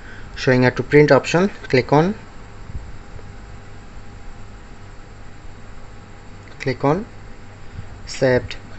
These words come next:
as P D F, click on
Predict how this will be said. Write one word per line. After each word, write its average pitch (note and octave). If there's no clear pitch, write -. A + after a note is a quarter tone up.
as A#2
P D3
D C#3+
F, C#3+
click C3
on D#3